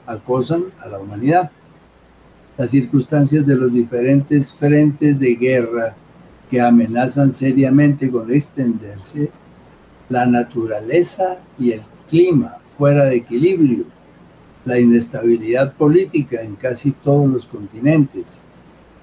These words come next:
la crisis de la economía mundial y de la misma Iglesia Católica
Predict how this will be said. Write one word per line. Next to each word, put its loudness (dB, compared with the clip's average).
la -8
crisis -2
de 0
la 0
economía 0
mundial 0
y 0
de 4
la 2
misma 0
Iglesia 0
Católica -2